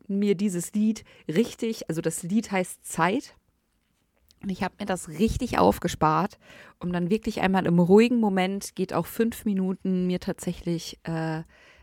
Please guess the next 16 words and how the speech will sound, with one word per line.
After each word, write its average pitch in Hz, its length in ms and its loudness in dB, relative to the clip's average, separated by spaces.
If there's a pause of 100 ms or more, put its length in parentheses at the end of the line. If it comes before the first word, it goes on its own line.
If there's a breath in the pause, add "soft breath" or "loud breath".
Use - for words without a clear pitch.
(300 soft breath)
anzuhören. 175 760 -2 (280 loud breath)
Und 170 200 -6
dann 175 180 -2
bei 214 280 6
einem, 208 460 0
äh, - 480 -12
Kumpel 208 560 2
haben 190 160 -2
wir 196 60 -4
uns 180 180 -6
dann 180 140 -4
nochmal 180 260 -2
die 170 140 -6
Zeit 190 400 0
tatsächlich 175 480 -6
genommen, 170 400 -4